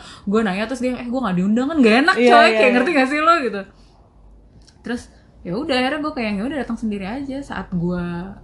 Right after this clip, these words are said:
Speaker 1: di Japri, tapi kalau
Speaker 2: Hmm.
Speaker 1: gua nggak di Japri, gua nggak datang.
Speaker 2: Hmm, oke.
Speaker 1: Tuh, bentuk, belum selesai.
Speaker 2: Oh, oke.
Speaker 1: Kalau gue datang undangan sama teman gue, dijamin gue nggak makan, Nak.
Speaker 2: Hmm.
Speaker 1: Kayak cuma ngambil, apa sih, ya, yang
Speaker 2: Minum
Speaker 1: lucu-lucu
Speaker 2: paling ya,
Speaker 1: doang,
Speaker 2: ha.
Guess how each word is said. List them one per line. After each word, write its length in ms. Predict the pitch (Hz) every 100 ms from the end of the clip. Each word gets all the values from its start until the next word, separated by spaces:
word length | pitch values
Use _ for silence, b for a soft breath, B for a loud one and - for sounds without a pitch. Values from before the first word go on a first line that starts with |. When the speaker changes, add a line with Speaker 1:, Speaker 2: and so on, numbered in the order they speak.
| -
Speaker 1:
di 200 | - 185
Japri, 560 | 180 180 175 190 180 -
tapi 160 | 180
kalau 240 | 202 202 202
Speaker 2:
Hmm. 40 |
Speaker 1:
gua 80 | 208
nggak 140 | 175 160
di 80 | 165
Japri, 220 | 165 - -
gua 120 | - 285
nggak 160 | 151 156
datang. 500 | - - - - 214 240 - - -
Speaker 2:
Hmm, 240 | 190 190 -
oke. 240 | 202 - 202 - - b b b
Speaker 1:
Tuh, 440 | - 247 233 - -
bentuk, 240 | 175 170
belum 200 | 175 185
selesai. 320 | 247 214 226 185
Speaker 2:
Oh, 220 | 220 214
oke. 320 | 202 190 208
Speaker 1:
Kalau 340 | 247 311 359 311
gue 220 | 403 587 302 294
datang 300 | 311 220 226
undangan 400 | 226 226 208 208
sama 160 | 202 196
teman 320 | 190 185 190
gue, 560 | 196 254 202 180 196 208 -
dijamin 480 | - 202 190 208 247
gue 80 | 240
nggak 240 | 254 185
makan, 300 | 175 175 214 202
Nak. 140 | 190 - - _ - _ - _
Speaker 2:
Hmm. 320 | - 202 196 180 175 _ _ -
Speaker 1:
Kayak 320 | 196 185 196
cuma 160 | 202 190
ngambil, 380 | 185 190 185 180 180 180 175
apa 220 | 170 180 226
sih, 340 | - 302 302 - - _
ya, 380 | - 202 202 202
yang 80 | 202
Speaker 2:
Minum 320 | 202 202 220
Speaker 1:
lucu-lucu 160 | 220 208
Speaker 2:
paling 80 | 220
ya, 60 |
Speaker 1:
doang, 340 | 220 254 262 254
Speaker 2:
ha. 140 | 240